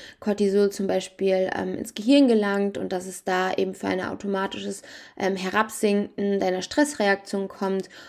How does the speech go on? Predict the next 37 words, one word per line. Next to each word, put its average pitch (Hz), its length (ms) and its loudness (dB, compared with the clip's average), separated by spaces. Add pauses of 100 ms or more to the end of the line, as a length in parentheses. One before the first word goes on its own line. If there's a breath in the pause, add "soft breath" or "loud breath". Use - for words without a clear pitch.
(220 loud breath)
Und 185 440 0
le-, 196 200 2
bei 185 400 4
langanhaltendem 214 640 2
Stress - 460 -4
kann 240 380 2
eben 220 300 2
auch 196 140 -2
diese 220 220 0
Funktion 202 460 -2
gestört 254 420 0
werden. 175 320 0
Und 180 140 -4
das 180 260 -6
heißt, 240 400 0 (460 loud breath)
wenn 196 380 2
du 202 100 0
dauerhaft 240 520 2
chronisch 262 420 4
Stress - 560 -2
hast, - 500 -4 (320 loud breath)
dass 214 240 0
eben 208 240 4
auch 190 300 -4
die 214 100 -4
Entstehung 214 540 2
zum 202 100 -6
Beispiel 202 260 -2
von 196 200 -4
Depressionen 214 680 0
oder 185 240 0
auch 185 100 -6
eben 202 260 -6
Burnout 240 500 0
begünstigt 269 640 0
werden 175 260 -4
dadurch. - 520 -8